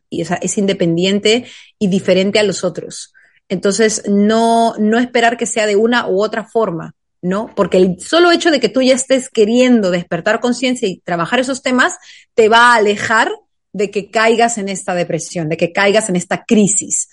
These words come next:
¿no? Que tu mente y tu alma no están de acuerdo y que haya este caos.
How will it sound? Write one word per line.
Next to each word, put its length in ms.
¿no? 180
Que 100
tu 120
mente 320
y 80
tu 160
alma 300
no 260
están 320
de 80
acuerdo 460
y 80
que 240
haya 260
este 280
caos. 580